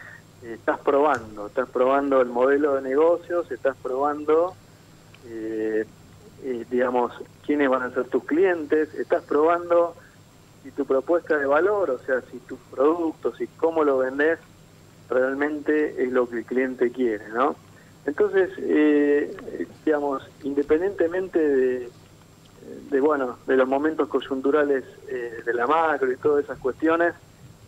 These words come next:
eh, desde el punto de vista de lo micro, del emprendedor, cuando arranca, es muy importante que, que, bueno, que tenga claridad en armar y validar esa hipótesis que tiene, porque, porque esto que yo les decía que hay,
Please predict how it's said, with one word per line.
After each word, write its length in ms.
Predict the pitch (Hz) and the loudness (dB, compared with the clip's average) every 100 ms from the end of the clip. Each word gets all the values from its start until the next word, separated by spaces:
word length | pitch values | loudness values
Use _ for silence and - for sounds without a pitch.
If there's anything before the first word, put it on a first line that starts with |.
| - | -6
eh, 320 | 127 127 123 123 | 0 2 2 0
desde 160 | 135 | 0
el 80 | 135 | 0
punto 280 | 170 165 156 | -2 0 0
de 60 | 156 | 0
vista 180 | - | 0
de 80 | 135 | 0
lo 100 | 147 | 2
micro, 380 | 190 175 131 127 | 0 -2 0 0
del 120 | 123 | 0
emprendedor, 640 | 127 127 127 147 151 127 | -2 -2 0 2 2 2
cuando 260 | 123 120 120 | 0 0 2
arranca, 580 | 127 151 170 170 165 160 - - - - | 2 2 -2 -2 0 0 -6 -20 -20 -20
es 80 | 165 | -10
muy 140 | 180 | -10
importante 720 | 170 156 147 160 165 165 165 160 - - - - - | -4 -2 0 -2 -4 0 -2 -2 -12 -20 -20 -20 -8
que, 440 | 135 135 139 - - - | -4 -2 -4 -6 -12 -2
que, 80 | |
bueno, 320 | 147 175 139 123 | 0 2 0 -2
que 100 | 123 | -4
tenga 240 | 156 156 | 0 0
claridad 640 | 147 131 131 139 151 160 - 135 | 0 0 2 2 0 -2 -8 -10
en 140 | 120 | -4
armar 500 | 120 127 147 156 165 151 | -2 0 0 0 -2 -2
y 60 | |
validar 580 | 127 123 120 135 147 151 - - - - - - | 0 0 0 0 0 -2 -8 -20 -20 -20 -20 -20
esa 180 | 143 147 | -14 -8
hipótesis 640 | 139 196 170 143 127 131 | -2 2 2 2 -2 -2
que 140 | - 185 | -2 -2
tiene, 480 | - 175 175 202 208 - | 2 0 2 0 -2 -6
porque, 560 | 110 113 113 110 110 110 | -8 -4 -2 2 0 0
porque 540 | 120 120 120 117 113 131 | -2 0 2 2 2 0
esto 280 | 123 - 117 | -2 0 -2
que 80 | 113 | 0
yo 140 | 120 | 0
les 220 | 120 117 | 0 0
decía 200 | 123 127 | -2 0
que 100 | 123 | 2
hay, 200 | 117 117 | 0 0